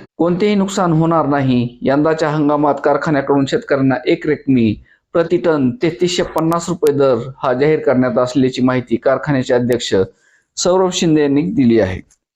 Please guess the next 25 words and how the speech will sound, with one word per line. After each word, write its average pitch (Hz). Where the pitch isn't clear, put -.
यावेळी 202
कारखान्याचा 175
संचालक, 156
कार्यकारी 147
संचालक 139
व 131
सर्व 127
खाते 143
प्रमुख 117
उपस्थित 123
होते. 92
या 135
गाळप 170
हंगामात 156
चार 156
लाख 160
गाळपाचे 151
उद्दिष्ट 139
ठेवले 143
असून, 135
गेल्या 143
पन्नास 170
दिवसात 156
एक 175
लाख 160